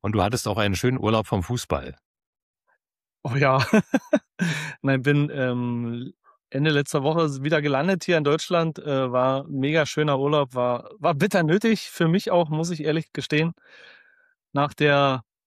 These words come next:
Speaker 2: grandiosen Aufstiegssaison, die bei mir,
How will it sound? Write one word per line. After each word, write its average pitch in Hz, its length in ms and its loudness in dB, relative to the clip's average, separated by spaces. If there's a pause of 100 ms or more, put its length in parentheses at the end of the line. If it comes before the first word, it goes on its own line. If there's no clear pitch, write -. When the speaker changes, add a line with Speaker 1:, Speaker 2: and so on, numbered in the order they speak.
(460)
Speaker 2:
grandiosen 165 680 4
Aufstiegssaison, 165 1040 0
die 160 240 0
bei 147 180 0
mir, 170 460 2